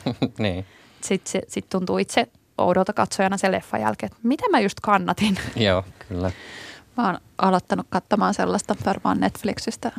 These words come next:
Speaker 3: ranskalainen kauhusarja, joka se Marianne, sen nimi, Marianne, jossa on tällainen kauhukirjailija päähenkilönä. Sen
Speaker 2: Okei.
Speaker 3: takia mä sitä rupesin katsomaan.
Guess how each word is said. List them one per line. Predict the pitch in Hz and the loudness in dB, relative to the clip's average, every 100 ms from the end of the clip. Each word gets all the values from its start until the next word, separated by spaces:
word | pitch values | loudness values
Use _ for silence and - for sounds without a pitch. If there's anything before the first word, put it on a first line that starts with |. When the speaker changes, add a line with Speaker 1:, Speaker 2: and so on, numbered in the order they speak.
| - | -8
Speaker 3:
ranskalainen | 226 190 - 220 220 208 220 - - - | -4 -4 -4 -2 0 -2 -4 -8 -12 -12
kauhusarja, | - - 214 - - 214 196 190 | -6 -4 -4 -10 -2 0 2 0
joka | 226 220 | -2 -2
se | 180 | 2
Marianne, | 185 196 185 175 175 - - - - - - - - | 4 6 6 4 0 -2 -4 -8 -16 -20 -20 -20 -20
sen | - - 214 | -14 -8 -6
nimi, | - - - - _ - - - - - | -4 -6 -10 -16 _ -20 -20 -20 -12 -8
Marianne, | 175 175 170 185 190 - - - - - - - - - - _ - | -4 -4 -4 -6 -8 -10 -20 -20 -20 -20 -18 -16 -12 -12 -14 _ -16
jossa | - - | -10 -6
on | - | -4
tällainen | 190 170 - - | -2 -2 -6 0
kauhukirjailija | 220 208 196 226 214 160 156 - - 214 | 2 2 2 2 4 4 0 -2 -4 -4
päähenkilönä. | 202 196 202 220 196 202 - | -6 -6 -6 -6 -4 -4 -6
Sen | - | -4
Speaker 2:
Okei. | 92 131 | 0 0
Speaker 3:
takia | - | 0
mä | - | -4
sitä | - 196 | -6 -4
rupesin | 180 - - 240 | -4 -4 -2 0
katsomaan. | 269 - 277 269 | 0 0 2 6